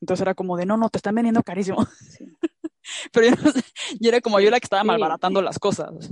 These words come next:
Speaker 1: Yo llegué a ser de esas ceramistas que jodían
Speaker 2: <laughs>
Speaker 1: el, <laughs> el oficio, lo admito.
Speaker 2: El sistema
Speaker 1: Pero era
Speaker 2: de
Speaker 1: joven.
Speaker 2: cerámica.
Speaker 1: <laughs> Era joven. No sabía de nada, apenas estaba empezando este tema.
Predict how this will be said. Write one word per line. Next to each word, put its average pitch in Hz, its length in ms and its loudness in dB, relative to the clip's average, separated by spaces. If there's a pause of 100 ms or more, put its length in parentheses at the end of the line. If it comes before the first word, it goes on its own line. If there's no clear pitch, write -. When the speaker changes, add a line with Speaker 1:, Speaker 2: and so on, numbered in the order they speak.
(100)
Speaker 1:
Yo 233 280 2
llegué 247 200 2
a 226 60 4
ser 214 240 -4
de 214 60 -2
esas 214 100 -2
ceramistas 180 480 -6
que 175 100 -16
jodían - 300 2
Speaker 2:
<laughs> - 1000 -6
Speaker 1:
el, - 20 -2
<laughs> - 420 0 (600)
el 196 160 -4
oficio, 190 340 2
lo 185 100 4
admito. 202 340 -2 (160)
Speaker 2:
El 214 180 -4
sistema 202 460 -2
Speaker 1:
Pero 233 140 6
era 254 120 6
Speaker 2:
de 190 80 2
Speaker 1:
joven. 240 360 4
Speaker 2:
cerámica. - 520 -2
Speaker 1:
<laughs> 269 420 -2
Era 254 200 -6
joven. 247 380 4 (920)
No 254 140 0
sabía 254 240 4
de 240 100 0
nada, 233 300 0 (140)
apenas 247 300 -2
estaba 226 200 0
empezando 202 380 -4
este 202 140 -6
tema. 185 320 -8